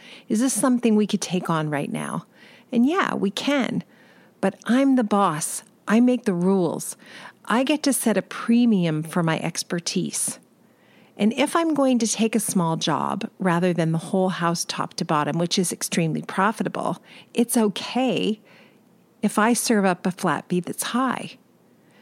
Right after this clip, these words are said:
Because right now, in this particular climate, everything we do is going to be more difficult. I have found everything to be more challenging right now. Ordering things, accepting deliveries,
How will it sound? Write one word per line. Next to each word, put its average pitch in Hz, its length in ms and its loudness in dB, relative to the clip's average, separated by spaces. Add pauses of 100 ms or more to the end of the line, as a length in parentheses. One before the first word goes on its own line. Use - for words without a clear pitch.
(160)
Because 208 320 2
right 226 440 2
now, 175 500 2
in 202 120 6
this 208 160 2
particular 190 560 0
climate, 190 540 0 (120)
everything 233 520 2
we 233 140 4
do 208 520 0
is - 160 -2
going 165 300 0
to - 100 -6
be 170 140 2
more 170 180 2
difficult. - 640 -6 (960)
I 185 200 2
have 262 180 2
found 160 600 0 (420)
everything 185 800 0
to 190 120 -4
be 170 140 2
more 160 180 0
challenging 156 580 -2
right 147 240 -2
now. - 340 -6 (1040)
Ordering 214 580 4
things, 190 640 -4 (260)
accepting 226 760 0
deliveries, 170 760 0